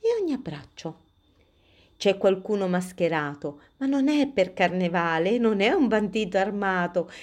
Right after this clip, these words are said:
che ti vuol fare del male. È una maschera gentile per filtrare il suo respiro, perché quel tipaccio vile se ne vada meno in giro.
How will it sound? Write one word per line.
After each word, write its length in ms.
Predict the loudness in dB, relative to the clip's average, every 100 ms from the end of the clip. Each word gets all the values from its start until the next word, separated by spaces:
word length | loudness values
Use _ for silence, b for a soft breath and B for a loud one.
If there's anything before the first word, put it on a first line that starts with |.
| B B
che 180 | 4
ti 100 | 4
vuol 300 | 2 4 4
fare 400 | 2 2 2 0
del 200 | -2 -4
male. 580 | -2 -2 -2 -4 -6 -8 -16 _ _ _ _ _ _ _ _ _ _ -4
È 80 | 0
una 160 | 2
maschera 460 | 2 2 2 4 4
gentile 720 | 2 0 0 0 0 0 0
per 220 | 0 -4
filtrare 680 | -4 -10 -6 -2 2 2 2
il 120 | 0
suo 200 | 0 2
respiro, 680 | 2 2 -4 -8 -6 -4 -6 B B B B
perché 340 | -10 -8 -4 -2
quel 280 | 0 0 -2
tipaccio 640 | -2 0 -2 -4 -6 -4
vile 460 | -4 -4 -2 -4 -6 B B
se 240 | -4 0
ne 140 | 0
vada 340 | 0 -2 -2 -2
meno 500 | 0 0 0 -6 -10
in 240 | -10 -6 -6
giro. 500 | -8 -10 -10 -14